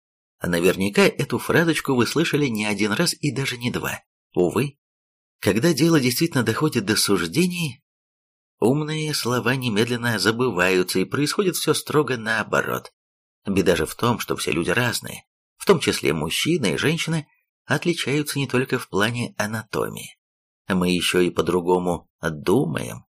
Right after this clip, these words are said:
немного по-разному, но этого достаточно для возникновения массы недопониманий и в быту, и в работе. Тренер на курсах управленческого менеджмента учил нас так.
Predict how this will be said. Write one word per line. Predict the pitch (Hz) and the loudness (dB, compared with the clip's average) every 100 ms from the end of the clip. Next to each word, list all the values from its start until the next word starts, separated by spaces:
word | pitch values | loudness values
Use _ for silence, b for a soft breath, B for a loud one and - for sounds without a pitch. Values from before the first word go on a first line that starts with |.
| _ _ _ _ - | _ _ _ _ -4
немного | 95 92 90 90 87 | 0 0 0 0 0
по-разному, | 113 165 143 - 55 - _ _ - | 0 0 -2 -4 -10 -12 _ _ -4
но | 90 85 | -2 0
этого | 98 - 76 | 0 2 2
достаточно | 67 69 85 - - 147 147 _ _ _ _ _ _ | 2 2 0 -2 -4 -6 -8 _ _ _ _ _ _
для | 92 90 135 | -2 2 2
возникновения | 151 143 - 131 151 139 123 | 2 -2 -2 -2 -2 -2 -2
массы | 95 127 139 - | 0 -2 -2 -4
недопониманий | 120 120 120 117 104 92 85 80 - - _ _ _ - | -4 -2 0 0 0 2 0 -2 -8 -16 _ _ _ 2
и | 104 | 4
в | 90 - | 4 0
быту, | 90 - 185 208 - _ | -2 0 -2 -2 -4 _
и | 185 | -2
в | 151 | 0
работе. | 85 76 55 - - - _ _ _ _ _ _ _ - | 0 0 -2 -2 -8 -14 _ _ _ _ _ _ _ -2
Тренер | 151 120 156 165 143 | 2 4 4 0 2
на | 107 | 0
курсах | 101 123 135 139 - - | 0 0 0 -2 -2 -4
управленческого | 104 101 90 92 82 - 82 76 | 2 4 6 4 2 0 2 2
менеджмента | 62 131 151 131 143 139 - 143 - | 2 0 0 -2 -4 -4 -2 -4 -2
учил | 131 131 - 95 113 | -4 -2 0 0 0
нас | 107 104 - | -2 -4 -4
так. | - - - | -2 -2 -2